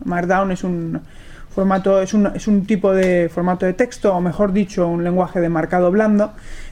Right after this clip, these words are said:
que es, yo le veo mucha utilidad, pues, a la hora de escribir un documento en Markdown.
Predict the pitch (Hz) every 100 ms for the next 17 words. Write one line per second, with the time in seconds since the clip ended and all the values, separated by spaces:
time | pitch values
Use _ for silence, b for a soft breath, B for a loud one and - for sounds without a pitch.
0 | - - 220 208 208 202 185 - 247 214
1 | 196 202 202 220 240 247 240 240 233 233
2 | 233 240 247 - 208 190 175 - 170 165
3 | 180 196 202 196 - 196 190 190 190 202
4 | 185 175 175 170 170 196 196 185 214 214
5 | 262